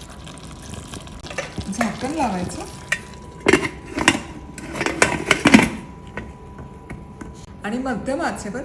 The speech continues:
चार ते पाच शिट्ट्या काढून घ्यायच्या. चला,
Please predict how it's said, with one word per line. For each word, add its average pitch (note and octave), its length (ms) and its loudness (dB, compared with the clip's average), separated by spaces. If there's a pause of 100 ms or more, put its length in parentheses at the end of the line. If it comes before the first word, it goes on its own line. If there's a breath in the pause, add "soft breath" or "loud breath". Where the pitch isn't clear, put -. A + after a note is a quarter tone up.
चार B3+ 340 0
ते C4 60 -4
पाच F3 260 -6
शिट्ट्या - 240 -10
काढून E3+ 400 -4
घ्यायच्या. - 140 -10 (1900)
चला, G3 220 0